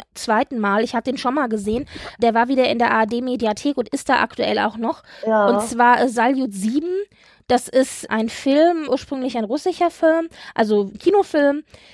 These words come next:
Speaker 1: der angelehnt ist lose an die Geschichte der, äh, realistischen Forschungsstation Saljut sieben, die neunzehnhundertfünfundachtzig,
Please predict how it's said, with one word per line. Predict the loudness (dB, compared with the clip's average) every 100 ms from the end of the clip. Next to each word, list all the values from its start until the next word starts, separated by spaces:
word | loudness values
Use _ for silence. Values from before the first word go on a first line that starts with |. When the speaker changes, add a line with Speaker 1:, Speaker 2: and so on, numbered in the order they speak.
| _ _ -2
Speaker 1:
der | 4 6 6 6
angelehnt | 2 2 2 2 0 2
ist | 0 0 -4
lose | 0 0 0 0 2 2 0 _ _ _ _ -20 -6
an | -2 -2
die | -2
Geschichte | -2 -2 0 2
der, | 4 6 6 4 -2 _ _ -6
äh, | -2
realistischen | 2 4 6 4 0 -4 -2 -4 -2
Forschungsstation | -4 -2 -4 -4 -4 -2 -2 2
Saljut | 2 2 0
sieben, | 2 2 2 -2 -6 -16 -20 -8 0
die |
neunzehnhundertfünfundachtzig, | 2 2 0 0 0 0 0 -2 -2 0 0 0 -10